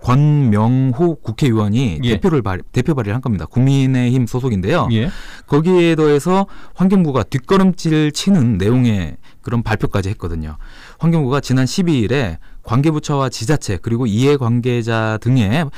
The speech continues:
Speaker 1: 의견을 폭넓게 수렴해서 향후
Speaker 2: 예.
Speaker 1: 추진 방향을 마련할 계획이다. 그렇게 밝혔는데요.
Speaker 2: 예.
Speaker 1: 그러니까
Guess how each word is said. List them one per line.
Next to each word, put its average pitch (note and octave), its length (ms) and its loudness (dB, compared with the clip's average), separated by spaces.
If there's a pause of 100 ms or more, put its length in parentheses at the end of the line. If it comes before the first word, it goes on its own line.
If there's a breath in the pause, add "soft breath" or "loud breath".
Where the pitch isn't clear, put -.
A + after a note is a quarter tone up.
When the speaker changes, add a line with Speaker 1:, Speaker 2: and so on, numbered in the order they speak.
(120)
Speaker 1:
의견을 C3 460 0
폭넓게 F#3+ 540 2
수렴해서 B2 540 -2
향후 D3+ 220 0
Speaker 2:
예. F3 80 2 (100)
Speaker 1:
추진 E3+ 320 -2
방향을 A#2+ 580 0
마련할 A2+ 480 0
계획이다. G2+ 520 -2
그렇게 - 220 -8
밝혔는데요. F#2+ 640 -2
Speaker 2:
예. G#2+ 180 -2 (160 loud breath)
Speaker 1:
그러니까 A2+ 600 0